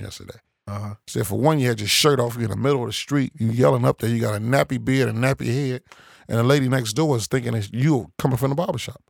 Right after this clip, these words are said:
Speaker 2: Okay.
Speaker 1: 'Cause you just walked out of the, like, the, the cut to, like, light his square. So I said, "You can't do that."
Speaker 2: It's a church right next to your barbershop, too,
Speaker 1: It's a
Speaker 2: right?
Speaker 1: massage parlor. It's four churches on the block.
Speaker 2: Damn.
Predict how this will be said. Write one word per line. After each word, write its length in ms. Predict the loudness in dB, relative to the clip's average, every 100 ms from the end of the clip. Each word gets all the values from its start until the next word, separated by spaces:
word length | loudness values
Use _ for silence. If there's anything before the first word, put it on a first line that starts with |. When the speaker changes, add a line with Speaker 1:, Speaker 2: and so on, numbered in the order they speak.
| -6
Speaker 2:
Okay. 260 | -4 -6 -8 _ _ _
Speaker 1:
'Cause 160 | 0 0
you 80 | 0
just 380 | 2 2 0 0
walked 280 | 0 0
out 160 | 0 0
of 80 | -2
the, 60 | -4
like, 180 | -8
the, 180 | -8 -12 -14 _
the 80 | -20 -8
cut 320 | -2 -2 -4 -6
to, 100 | -4
like, 240 | -4 -6 _ _ _ 0
light 180 | 2 2
his 160 | 0
square. 340 | 0 -2 -2 -8 _ _ _ _ _ -8
So 160 | 0
I 60 | 0
said, 380 | 0 -2 -4 -6 _ _ _ _ _ _ -8
"You 120 | -4
can't 280 | -2 -2 0
do 160 | 0
that." 180 | 0 -4 _ _ -12
Speaker 2:
It's 120 | -10
a 80 | -6
church 400 | 0 2 2 2
right 200 | 0 0
next 200 | 0 -4
to 100 | -4
your 160 | -2 0
barbershop, 640 | 2 2 0 -4 -4 -2
too, 60 | -2
Speaker 1:
It's 100 | -2
a 40 |
Speaker 2:
right? 60 | -2
Speaker 1:
massage 520 | -2 0 2 2 0
parlor. 360 | -4 -4 -4 -8 _ _ _ _ _ _ _ _ _
It's 180 | -4 -4 _
four 520 | -20 -18 -6 2 2 2
churches 380 | 0 -2 -2 -6
on 100 | -6
the 60 | -6
block. 240 | -6 -8 -10 _ _ _ _ _
Speaker 2:
Damn. 220 | -6 -6